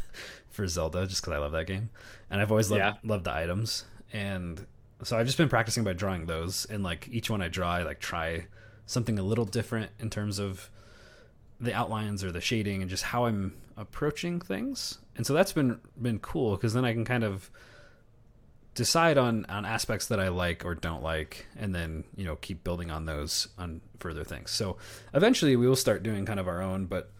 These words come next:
Speaker 1: some of that too, we need to, we wanna, you know, refine some of the blueprints first before I, like, start drawing them. I don't wanna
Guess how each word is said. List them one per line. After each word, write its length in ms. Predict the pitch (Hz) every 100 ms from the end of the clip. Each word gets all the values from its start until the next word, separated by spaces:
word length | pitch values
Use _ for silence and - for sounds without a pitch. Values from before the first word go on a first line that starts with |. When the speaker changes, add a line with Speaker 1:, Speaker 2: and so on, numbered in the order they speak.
| - - - - - - - - - -
Speaker 1:
some 220 | - 170
of 80 | 120
that 180 | 113 -
too, 400 | 117 113 110 110 - - - - - - -
we 160 | - 127
need 160 | 117 107
to, 280 | 113 101 90
we 100 | 123
wanna, 240 | 120 110 95 -
you 100 | 120
know, 180 | 98 90
refine 380 | 110 - 127 117
some 120 | 113
of 60 | 104
the 80 |
blueprints 640 | 90 107 98 101 95 - - - - - - - -
first 380 | - 95 92 -
before 300 | 95 - 92
I, 100 | 87 - - - - - - - - - - -
like, 120 | 95
start 220 | - 95
drawing 320 | - 87 78
them. 160 | 73 78
I 60 | 92
don't 100 | 101
wanna 180 | 92